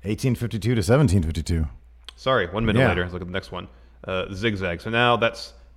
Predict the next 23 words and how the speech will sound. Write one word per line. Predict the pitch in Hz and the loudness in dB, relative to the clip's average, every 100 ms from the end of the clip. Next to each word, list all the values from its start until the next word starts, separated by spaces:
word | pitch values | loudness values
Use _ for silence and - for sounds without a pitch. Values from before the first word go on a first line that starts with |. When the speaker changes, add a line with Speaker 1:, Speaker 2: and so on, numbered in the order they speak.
| - | -20
Speaker 2:
three | - 160 170 | -6 -2 -2
pinfalls | - 165 147 120 107 95 90 - 107 | -2 -4 -2 0 2 2 -2 -10 -10
in | 98 | -4
less | 101 - | -4 -4
than | 98 | -6
two | - 101 | -2 0
minutes. | 85 - - - - - - - - | 0 -4 -14 -20 -20 -20 -20 -20 -16
Speaker 1:
Yeah. | 69 - - - - - - - | -16 -16 -20 -20 -20 -20 -18 -10
Speaker 2:
That's | 101 | -10
too | - 117 | -8 -8
much. | 87 92 | -6 -2
I | |
understand | 110 104 110 101 | -2 2 4 4
they | 98 | 4
wanna | 101 98 | 4 4
book | 101 - - | 2 0 -8
the | - | -2
Claymore | - 101 95 85 | 2 4 6 4
strong. | - 107 101 | 4 4 6
They | 98 | 6
wanna | 92 92 - - | 6 2 -2 0
book | 101 95 | 0 2
D-, | 104 | 0